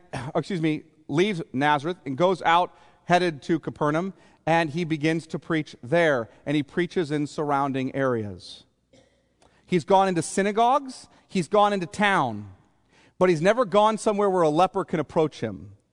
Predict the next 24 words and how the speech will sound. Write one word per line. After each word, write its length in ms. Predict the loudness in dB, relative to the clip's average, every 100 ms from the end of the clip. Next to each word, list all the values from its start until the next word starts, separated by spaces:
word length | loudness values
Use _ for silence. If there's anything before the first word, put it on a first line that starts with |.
| _ _ _ _ _ _ _
Because 240 | 0 2 2
a 60 |
leper 400 | 4 4 2 -2
can't 320 | 0 -2 0
go 220 | 2 2 2
into 160 | 0
the 100 | -4
city, 420 | -4 -4 -2 -4 -8 -8
and 120 | -2 2
a 40 |
leper 340 | 4 2 0
can't 260 | -2 -4 0
go 200 | 0 2
into 160 | 0 -2
the 40 |
synagogue. 640 | -4 -4 -4 -6 -10 -14 -20 _ _ _ _ _ _ _ _ _
So 120 | -2
no 120 | 0 4
leper 360 | 4 4 2
has 120 | 2
ever 220 | 2 2 0
heard 180 | 0
him 140 | -2 -4
preach. 480 | -6 -8 -12 -20